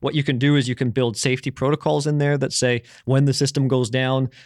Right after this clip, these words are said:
that, uh, the lighting modules, right, uh, we call them dim packs, for example, in, in the Crestron world, they automatically turn the lights on. So when they lose connection to the machine, the lights go on that way. If you're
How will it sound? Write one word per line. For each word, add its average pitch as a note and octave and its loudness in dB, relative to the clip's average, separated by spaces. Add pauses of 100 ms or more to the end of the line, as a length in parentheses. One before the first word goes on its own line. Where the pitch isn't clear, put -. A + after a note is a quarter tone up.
that, A#2 -2
uh, A2 0
the A2+ -4
lighting C3+ -2
modules, C#3+ -2
right, A#2 -6
uh, A2 -4 (100)
we A2+ -8
call A2 -12
them G2+ -8
dim C3 -4
packs, C3+ -10
for C3 -4
example, C3 -4
in, B2+ -4 (100)
in A#2 -4
the A2 -4
Crestron C#3+ -2
world, C#3 0 (280)
they C3+ 2
automatically C#3 0
turn C#3 2
the B2 0
lights C3+ 0
on. G2 -6
So A#2 -2
when A2+ 2
they A#2 0
lose C#3 0
connection B2+ 0
to A#2+ -2
the A2+ -2
machine, D#3 0
the C#3 -4
lights B2+ -2
go B2 0
on A2+ 0
that G#2 -4
way. A2 0
If G2+ -8
you're G#2+ -2